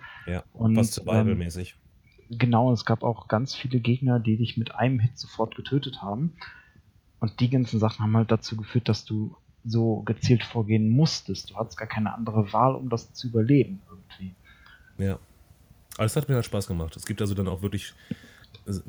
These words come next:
Speaker 1: ja, äußerst gewalttätige Spiele, muss man ja sagen, bei Dead Space, die tatsächlich Laune machen können.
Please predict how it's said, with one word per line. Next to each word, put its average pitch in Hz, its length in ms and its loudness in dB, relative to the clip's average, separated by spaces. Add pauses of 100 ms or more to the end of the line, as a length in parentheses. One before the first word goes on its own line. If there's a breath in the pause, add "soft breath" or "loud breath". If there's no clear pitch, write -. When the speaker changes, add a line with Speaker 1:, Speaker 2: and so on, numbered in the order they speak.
Speaker 1:
ja, 85 300 -2
äußerst 156 360 0
gewalttätige 110 560 -2
Spiele, 104 320 -2
muss 98 160 -4
man 92 100 0
ja 87 60 0
sagen, 98 240 -2
bei 101 80 -2
Dead 101 120 -2
Space, - 320 -6 (680 soft breath)
die 95 140 -2
tatsächlich 98 360 -4
Laune 101 220 0
machen 80 260 -2
können. 67 280 -10